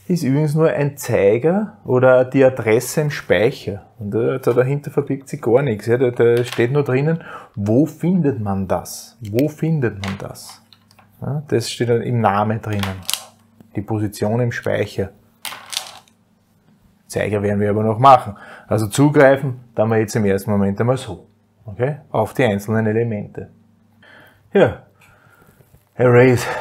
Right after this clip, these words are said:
Also, im nachfolgenden, äh, Beispiel werden wir unseren Rechner erweitern. Ja? Werden wir unseren Rechner erweitern. Wir werden den erweitern, äh, addieren wir halt vier Zahlen. Nehmen wir vier Zahlen, die addieren wir, subtrahieren wir, multiplizieren wir.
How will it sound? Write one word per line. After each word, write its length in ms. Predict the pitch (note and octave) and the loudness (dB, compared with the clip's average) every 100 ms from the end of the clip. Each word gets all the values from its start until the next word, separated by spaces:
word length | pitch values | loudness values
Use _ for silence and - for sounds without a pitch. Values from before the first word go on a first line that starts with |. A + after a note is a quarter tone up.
| - | 0
Also, 320 | D3+ F#3+ D#3 G#2 - - | 6 6 6 0 -4 -4
im 100 | B2+ | 2
nachfolgenden, 960 | C3+ D#3+ - F#3 F#3+ G3 F3 E3+ D#3+ D#3 - - - | 2 2 2 2 4 2 2 2 0 -4 -10 -2 4
äh, 580 | A#2+ B2 B2 B2 B2+ C3 | 6 6 6 2 0 0
Beispiel 580 | - - - A#2 G2+ E2+ _ _ _ | 2 2 0 -4 -6 -8 _ _ _
werden 260 | G#2+ A2+ A#2 | -4 -2 -2
wir 100 | B2 | -2
unseren 220 | A#2+ A#2+ | -2 -4
Rechner 380 | G2+ G#2+ - G#2+ | -4 -6 -6 -8
erweitern. 400 | G2 F2+ - F2+ - _ _ - | -8 -10 -14 -18 -20 _ _ -14
Ja? 160 | B2 D3 _ _ _ G#2+ | -14 -14 _ _ _ 0
Werden 220 | A#2 A#2 | 2 2
wir 60 | |
unseren 220 | A2 G#2 G2+ | -2 -2 -2
Rechner 360 | C#3+ E3 E3 | -2 -2 -4
erweitern. 460 | C3+ C3 E3 D3+ D3+ - - _ | -2 -2 -4 -8 -10 -20 -20 _
Wir 140 | A2+ | 0
werden 220 | G#2 B2 E3 | 4 4 4
den 100 | C3 | 2
erweitern, 640 | G2+ G2 A3 E3+ F3 - - _ - | 4 4 4 2 0 -4 -18 _ 2
äh, 60 | |
addieren 1120 | A2+ B2 A2+ - E2+ C2+ - - C3 A#2+ E3 | 6 6 4 0 -8 -8 -10 0 2 4 2
wir 60 | F#3 | 2
halt 140 | E3 | -2
vier 220 | - C3+ | -2 -2
Zahlen. 300 | C#3+ G2+ G2+ G#2 | -2 -6 -8 -2
Nehmen 300 | E3+ G#3 E3 | 2 4 4
wir 100 | D3+ | 4
vier 300 | - F#3+ G#3 | 2 0 2
Zahlen, 520 | C3 D#3 B3 B3 - | 2 4 2 -2 -2
die 80 | F3+ | 2
addieren 320 | E3 F#3+ G#3+ | 2 2 0
wir, 140 | G3 F3+ | 0 -2
subtrahieren 640 | G3 F#3+ D3 D3 D3 D3+ | -4 -4 -2 0 -2 -2
wir, 60 | D3 | 0
multiplizieren 760 | F3 F3+ D3 C3+ C3 C3+ C3 C3+ | -2 -4 -4 -6 -4 -6 -2 -2
wir. 180 | C3+ | -4